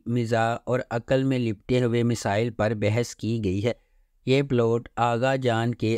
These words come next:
आबाई घर के गिर्द घूमता है जहां वो अपनी तीन बेटियों के साथ रहते हैं। आगा अपनी बहन के साथ जायदाद बांटने को तैयार नहीं है। इनकी दूसरी बेटी आलिया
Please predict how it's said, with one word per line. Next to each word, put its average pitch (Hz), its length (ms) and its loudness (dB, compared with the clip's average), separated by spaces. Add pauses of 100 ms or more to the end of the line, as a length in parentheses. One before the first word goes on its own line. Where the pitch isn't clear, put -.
आबाई 117 420 0
घर 127 260 0
के 131 180 0
गिर्द 120 300 -2
घूमता 110 380 2
है 113 380 0
जहां 120 440 2 (100)
वो 123 160 0
अपनी 131 300 0
तीन 123 360 0
बेटियों 120 420 0
के 127 160 0
साथ 107 340 -2
रहते 107 300 -4
हैं। 123 120 -4 (600)
आगा 123 460 2 (120)
अपनी 143 360 -2
बहन 127 340 2
के 143 140 -2
साथ 113 420 0
जायदाद 120 600 0
बांटने 120 500 0
को 139 140 -6
तैयार 113 460 0
नहीं 117 260 -2
है। 123 120 -4 (680)
इनकी 170 340 2
दूसरी 131 460 2
बेटी 123 420 0 (140)
आलिया 113 440 2